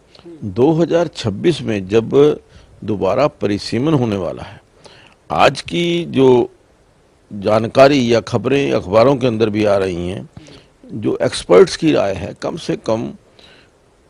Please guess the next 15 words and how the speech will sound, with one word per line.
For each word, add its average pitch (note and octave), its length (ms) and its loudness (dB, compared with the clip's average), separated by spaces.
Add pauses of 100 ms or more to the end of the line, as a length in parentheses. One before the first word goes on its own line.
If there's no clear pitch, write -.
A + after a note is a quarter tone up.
(140)
तीस D#3 400 -4
या D3 120 2
पैंतीस A2+ 680 -4
विधायक F#2+ 480 -2
जो F#2+ 140 -6
हैं F2 320 -10 (420)
वो C#3 300 0
और C3+ 280 2
बढ़ने G#2+ 400 -2
वाले D2 300 -6
हैं। - 260 -16 (1600)
जनसंख्या A2 560 0
को C#3 140 0
देखते B2+ 360 0
हुए C#3 480 2